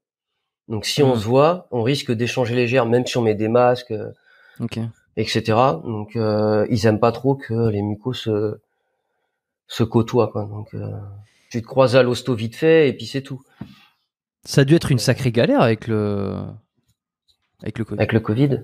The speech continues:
Speaker 2: Je prononce le nom, je prononce le mot. Il y en a qui disent qu'il
Speaker 1: Ouais.
Speaker 2: faut pas le dire. Bon, je sais pas pourquoi il faudrait
Speaker 1: De
Speaker 2: pas
Speaker 1: quoi ?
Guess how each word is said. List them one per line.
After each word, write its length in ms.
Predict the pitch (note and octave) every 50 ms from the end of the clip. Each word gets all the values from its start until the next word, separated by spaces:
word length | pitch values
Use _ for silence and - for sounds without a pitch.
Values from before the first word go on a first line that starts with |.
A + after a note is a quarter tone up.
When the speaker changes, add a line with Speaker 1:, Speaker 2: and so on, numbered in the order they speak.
| - _ _
Speaker 2:
Je 140 | - - C3
prononce 440 | - - G#2 F3 G3 F#3+ - - -
le 100 | C3+ B2+
nom, 160 | A2+ G#2 G2 -
je 140 | B2 C3
prononce 400 | B2 - - D#3 D#3 D#3+ D3+ -
le 100 | - A#2+
mot. 160 | A2+ A2+ G#2+ A2 - - - -
Il 40 | C3+
y 20 |
en 20 | D3+
a 80 | D#3+
qui 100 | - E3
disent 120 | E3+ F#3+ F3+
qu'il 60 | C3+
Speaker 1:
Ouais. 40 | G2+
Speaker 2:
faut 80 | - C3+
pas 120 | E3 E3
le 100 | D#3 C#3
dire. 340 | B2 A#2+ A#2+ A2 - - _ -
Bon, 160 | G2+ G2+ G#2 - -
je 60 | -
sais 80 | G2+ -
pas 80 | B2 B2
pourquoi 180 | B2 A#2+ A#2+
il 20 | A2
faudrait 160 | - G#2 A#2
Speaker 1:
De 60 | G#2+
Speaker 2:
pas 160 | G#2 A2 A#2 A#2+
Speaker 1:
quoi ? 160 | A#2 -